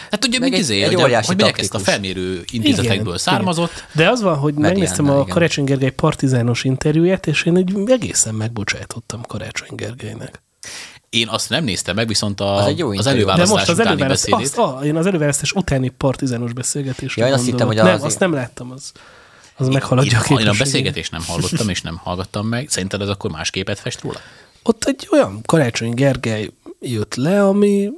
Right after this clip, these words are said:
Speaker 3: a-, ami árnyaltabb, azt mondom. Tehát
Speaker 1: Nekem, nekem az a
Speaker 3: tehát nem a
Speaker 1: karakter
Speaker 3: balfék haver.
Speaker 1: Hát nekem viszont a duplázott a balké-, balfék haverra azzal a beszéddel, amit egyébként te is kö-, beküldtél a közös csoportunkba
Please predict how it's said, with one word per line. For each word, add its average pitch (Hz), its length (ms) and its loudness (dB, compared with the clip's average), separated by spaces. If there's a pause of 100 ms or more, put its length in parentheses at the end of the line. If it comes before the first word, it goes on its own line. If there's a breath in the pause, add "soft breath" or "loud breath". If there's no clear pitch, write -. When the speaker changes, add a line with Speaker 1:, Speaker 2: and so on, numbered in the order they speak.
(400)
Speaker 3:
a-, 262 320 -2
ami 262 200 6
árnyaltabb, 113 880 0
azt - 220 -4
mondom. 101 480 -12
Tehát - 320 -2 (600 loud breath)
Speaker 1:
Nekem, 135 420 -2
nekem 127 300 0
az 143 120 -2
a 117 80 4
Speaker 3:
tehát - 220 2
nem 269 100 4
a 214 40 2
Speaker 1:
karakter 170 200 4
Speaker 3:
balfék 135 360 0
haver. 113 460 -2
Speaker 1:
Hát - 240 -6
nekem - 180 -4
viszont 123 200 -2
a 131 120 -2 (200)
duplázott 107 640 0
a 95 40 -2
balké-, 92 320 -2
balfék 98 400 -2
haverra 98 320 0
azzal 101 200 2
a 98 60 2
beszéddel, 92 360 -2
amit 92 180 -4
egyébként 98 260 -4
te 101 80 -2
is - 260 -4
kö-, 104 140 -8
beküldtél 95 460 -6
a 85 40 -8
közös 87 220 -6
csoportunkba 92 640 -6